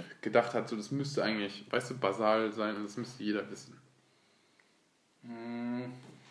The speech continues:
Speaker 2: ja. Ich weiß, hm, ja. Ja.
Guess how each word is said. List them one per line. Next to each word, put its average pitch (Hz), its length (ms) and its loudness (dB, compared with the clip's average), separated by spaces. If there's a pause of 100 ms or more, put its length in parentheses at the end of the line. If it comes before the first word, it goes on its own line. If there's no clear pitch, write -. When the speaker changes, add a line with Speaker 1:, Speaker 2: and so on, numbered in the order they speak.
(320)
Speaker 2:
ja. 135 720 6 (2250)
Ich 110 160 -2
weiß, 180 360 8
hm, 160 360 -2
ja. 147 400 4 (1160)
Ja. 131 360 -4